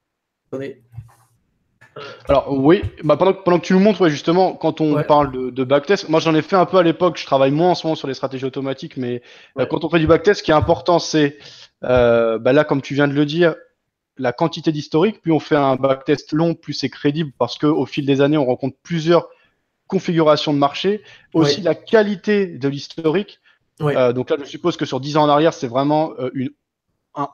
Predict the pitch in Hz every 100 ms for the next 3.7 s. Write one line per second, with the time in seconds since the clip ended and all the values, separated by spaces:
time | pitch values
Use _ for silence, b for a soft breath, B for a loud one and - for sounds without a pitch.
0 | - 202 185 170 165 180 185 131 156 160
1 | 160 214 B B - 139 185 170 175 170
2 | 220 226 147 151 151 151 151 - - 139
3 | 135 147 135 131 - 190 -